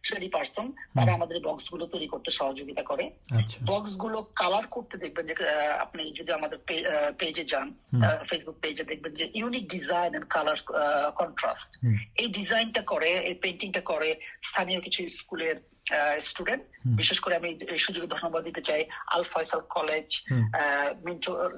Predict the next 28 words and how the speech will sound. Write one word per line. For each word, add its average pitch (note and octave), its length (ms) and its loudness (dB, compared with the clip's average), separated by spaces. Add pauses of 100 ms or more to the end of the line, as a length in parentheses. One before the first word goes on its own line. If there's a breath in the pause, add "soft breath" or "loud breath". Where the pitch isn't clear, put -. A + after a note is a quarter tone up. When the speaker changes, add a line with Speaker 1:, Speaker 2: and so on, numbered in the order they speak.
(120)
Speaker 1:
স্টুডেন্টদেরকে, F3+ 600 -2
যারা D4 300 0
Speaker 2:
হুম। A#2+ 100 8
Speaker 1:
আমাদেরকে D3+ 340 -2
এইভাবে D#3 240 -4
সহযোগিতা E3 500 0
করে। G3 220 0 (220 loud breath)
শুধু C#4+ 280 -2
আমরা A3+ 360 2
চার্জ G3 360 2
করি F#3+ 400 -4 (280 loud breath)
ম্যাটেরিয়ালস, F#3 600 0 (100)
আহ, D#3+ 180 2
গুলো E3 560 -4 (180 loud breath)
কেনার F#3 300 0
জন্য D#3+ 280 -4
Speaker 2:
হুম। - 480 0
Speaker 1:
এবং A2 220 -4 (380 loud breath)
সেটাও G3+ 380 0
খুব G3+ 160 -6
মিনিমাম D#3+ 420 -4
কস্টে - 420 -4 (180 loud breath)
আমরা D3 560 2
স্বেচ্ছাসেবা - 440 -2
ভিত্তিতে C#3+ 340 -10
এগুলো - 180 -12
তৈরি C#3 220 -8
করি। - 220 -12